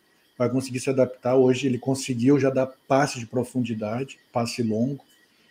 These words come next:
É, gostei do Praxedes enquanto teve perna também. Gostei do Praxedes. Acho que o Inter correu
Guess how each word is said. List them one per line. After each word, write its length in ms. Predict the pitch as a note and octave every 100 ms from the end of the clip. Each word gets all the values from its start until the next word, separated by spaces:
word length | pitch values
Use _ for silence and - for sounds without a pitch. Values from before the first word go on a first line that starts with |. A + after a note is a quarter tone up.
| _ _ _ _ -
É, 460 | A#2 A2 A2 A2 G#2 - _ _ _ _ -
gostei 400 | C#3 C#3+ D#3 D#3+
do 120 | D#3+
Praxedes 540 | D#3 C#3 - C#3+ D3
enquanto 360 | C3 A#2 C3 C3
teve 240 | C3 B2
perna 420 | B2 A#2 A#2 C#3+ C3
também. 340 | G#2+ G#2+ C3+ - _ _ _ _ _ _ _ _ _ -
Gostei 380 | A#2+ A2 A2+ A#2+
do 80 | A#2
Praxedes. 580 | A#2 G#2 G#2+ A#2+ - - - - - _ _ C3 -
Acho 280 | C#3 D#3+ F3+
que 100 | F3
o 80 | D#3
Inter 180 | E3
correu 460 | - D#3+ C#3 E3+